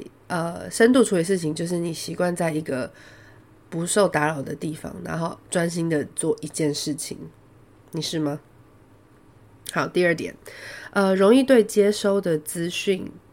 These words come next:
共感，就是比如说你很常看剧，或是看电影，或是听音乐，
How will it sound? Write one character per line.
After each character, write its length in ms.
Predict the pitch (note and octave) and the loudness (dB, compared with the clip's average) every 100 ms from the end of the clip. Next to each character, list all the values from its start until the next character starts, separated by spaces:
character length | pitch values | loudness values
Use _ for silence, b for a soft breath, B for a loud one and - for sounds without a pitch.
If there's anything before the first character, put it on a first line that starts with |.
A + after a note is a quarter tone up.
| - - - | -20 -20 -4
共 240 | A3+ D#3+ - | -2 -2 -8
感， 160 | - - - - - b b b _ | -12 -12 -20 -20 -20 b b b _
就 120 | - | 2
是 220 | B3 B3+ G3+ | 4 4 4
比 140 | E3 | 0
如 80 | E3 | 0
说 140 | F#3+ | 0
你 120 | F#3 | -2
很 160 | D#3+ C#3+ | -2 -4
常 220 | D#3 C#3+ | -4 -6
看 320 | - F3 D3+ | -4 -4 -4
剧， 300 | D3 - C3+ | -6 -6 -6
或 120 | D#3+ D#3 | -4 -6
是 140 | D#3+ | -8
看 280 | - E3+ D#3 | -6 -6 -6
电 180 | D#3 D3+ | -4 -6
影， 220 | G1+ - - | -6 -16 -10
或 80 | F3+ | -8
是 120 | F3+ | -8
听 260 | E3+ E3 D#3 | -8 -8 -6
音 220 | D#3 D#3+ | -6 -6
乐， 260 | D#3+ - | -6 -8